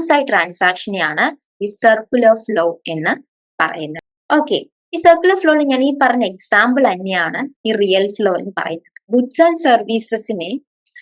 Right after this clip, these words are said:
അങ്ങോട്ടും ഇങ്ങോട്ടും ട്രാൻസാക്ട് ചെയ്യുന്നതിനെയാണ് ഈ റിയൽ ഫ്ലോ എന്ന് പറയുന്നത്. അതായത് എന്റെ നൈബർക്ക് ഞാൻ ഗോതമ്പ് കൊടുത്തപ്പോൾ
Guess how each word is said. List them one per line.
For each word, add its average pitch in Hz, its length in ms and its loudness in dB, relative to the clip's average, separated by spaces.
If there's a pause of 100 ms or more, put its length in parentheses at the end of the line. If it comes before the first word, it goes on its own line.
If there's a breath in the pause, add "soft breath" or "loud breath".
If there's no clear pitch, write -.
(140 loud breath)
അങ്ങോട്ടും 254 480 2
ഇങ്ങോട്ടും 208 500 -2
ട്രാൻസാക്ട് 214 600 -4
ചെയ്യുന്നതിനെയാണ് 175 800 -4 (260)
ഈ 214 140 2
റിയൽ 208 460 2
ഫ്ലോ 208 420 2
എന്ന് 185 180 -6
പറയുന്നത്. - 400 -6 (400)
അതായത് 220 320 2 (260)
എന്റെ 202 220 0
നൈബർക്ക് 240 760 2
ഞാൻ 226 180 -4
ഗോതമ്പ് 208 380 0
കൊടുത്തപ്പോൾ 240 640 0